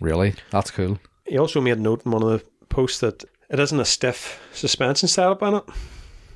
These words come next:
Speaker 1: Okay, it, it allows it to flex for grip kind of thing?
Speaker 2: Yeah. He says, uh, it's like they've listened to the drivers that you can't have a car that's too stiff.
Speaker 1: Yeah, c-, if, well, take it to the extreme. If you had no suspension, you bounce off the road,
Speaker 2: Yeah.
Speaker 1: no mid-corner.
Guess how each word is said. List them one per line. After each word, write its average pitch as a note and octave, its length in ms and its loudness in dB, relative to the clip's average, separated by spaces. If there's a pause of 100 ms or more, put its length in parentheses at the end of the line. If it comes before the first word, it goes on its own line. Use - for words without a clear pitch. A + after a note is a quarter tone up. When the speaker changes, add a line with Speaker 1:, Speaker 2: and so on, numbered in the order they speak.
(140)
Speaker 1:
Okay, A2 240 4
it, F#2+ 180 4
it G#2 100 4
allows G2+ 220 4
it G2 80 -6
to F#2 60 0
flex - 340 0
for F#2+ 160 0
grip F#2+ 240 0
kind C3 200 2
of C3 80 2
thing? C#3+ 160 4
Speaker 2:
Yeah. C3+ 220 2 (400)
He B2+ 120 0
says, A2 260 0
uh, G2+ 260 -2 (420)
it's - 160 -2
like A2 140 0
they've - 440 -4
listened B2 440 0
to A#2+ 140 0
the G#2 140 -2
drivers A2+ 600 0 (140)
that A2 220 -2 (180)
you D3 100 0
can't C3 320 0
have A#2 180 2
a A2 60 0
car A2+ 240 0
that's - 280 -2 (140)
too B2 240 0
stiff. - 500 -4
Speaker 1:
Yeah, F#2 280 4 (100)
c-, B2 160 -2
if, A2 160 0 (160)
well, A2+ 220 2
take C3+ 260 0
it C3+ 80 0
to - 60 -8
the E2+ 40 0
extreme. F#2+ 380 2
If G#2+ 120 -2
you G2+ 40 0
had E2 100 -2
no F#2 160 2
suspension, B2+ 560 0
you F2+ 60 2
bounce D#2 320 -2
off F2 180 0
the F2 80 -2
road, F2 200 2
Speaker 2:
Yeah. - 60 2
Speaker 1:
no A2 140 2
mid-corner. G#2 600 0